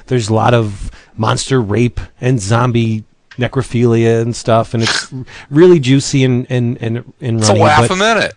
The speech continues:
Speaker 1: I think it's a funny book. He has a very strong sense of humor, and it comes through in a lot of his, uh, well, most of the strips. So I picked that for number two. And number three, Gangster Rap Posse number two from Benjamin Marra, which is definitely a humor book. Shut up, Jason.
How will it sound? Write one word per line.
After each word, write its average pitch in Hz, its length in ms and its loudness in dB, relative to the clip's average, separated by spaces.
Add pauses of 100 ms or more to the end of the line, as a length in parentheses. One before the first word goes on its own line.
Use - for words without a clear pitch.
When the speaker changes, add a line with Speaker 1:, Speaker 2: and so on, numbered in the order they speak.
(100)
Speaker 1:
I 147 260 4
think 156 260 2
it's 151 120 -4
a 156 60 -4
funny 131 300 2
book. 135 320 0
He 143 220 2
has 127 160 0
a 127 60 0
very 120 460 2
strong 113 540 -2
sense 110 260 -6
of 113 80 -6
humor, 107 280 0
and 107 180 -8
it 110 80 -8
comes 117 300 -8
through 110 280 -2 (320)
in 117 120 0
a 113 40 2
lot 107 200 2
of 98 80 -4
his, - 340 -8
uh, - 680 -12
well, 135 160 2
most 131 300 0
of 98 80 -8
the 98 80 -4
strips. - 380 -8
So 123 260 0
I 107 260 -4 (280)
picked 127 180 -2
that 127 140 -2
for 147 80 -2
number 135 160 -2
two. 214 440 0 (300)
And 160 160 2
number 160 220 2
three, 247 580 2 (760)
Gangster 226 400 0
Rap 208 300 0
Posse 262 420 0
number 143 240 2
two 185 420 6
from 127 240 -2
Benjamin 170 480 0
Marra, 165 400 2
which 120 220 0
is 127 100 0
definitely 127 720 2
a 120 60 -2
humor 120 320 2
book. 101 260 -2
Shut 107 160 -2
up, 143 100 -2
Jason. 90 400 -10